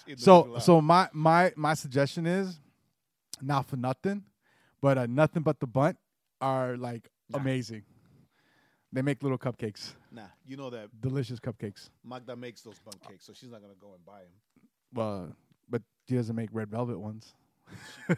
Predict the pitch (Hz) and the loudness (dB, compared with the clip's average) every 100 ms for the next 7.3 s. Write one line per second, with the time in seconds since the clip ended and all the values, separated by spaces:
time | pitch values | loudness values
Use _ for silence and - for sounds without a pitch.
0 | - 147 - 170 - 165 - 117 127 120 | -4 -8 -4 -4 -4 -8 -8 -16 -12 -8
1 | 139 160 - 139 160 160 147 143 - _ | -4 -4 -6 -4 2 2 2 0 -4 _
2 | _ _ 110 - 156 135 120 156 214 180 | _ _ -20 -20 -16 -14 -14 -14 -12 -12
3 | - 190 _ _ _ _ _ _ 131 147 | -12 -16 _ _ _ _ _ _ -18 -12
4 | 160 160 151 151 143 135 143 135 131 120 | -8 -6 -6 -6 -6 -6 -4 -4 -6 -10
5 | 117 123 170 190 _ _ - _ _ - | -14 -20 _ _ _ _ -20 _ _ -20
6 | 123 131 127 123 113 113 - 120 101 113 | -14 -12 -12 -14 -18 -18 -18 -20 -20 -20
7 | 104 _ | -20 _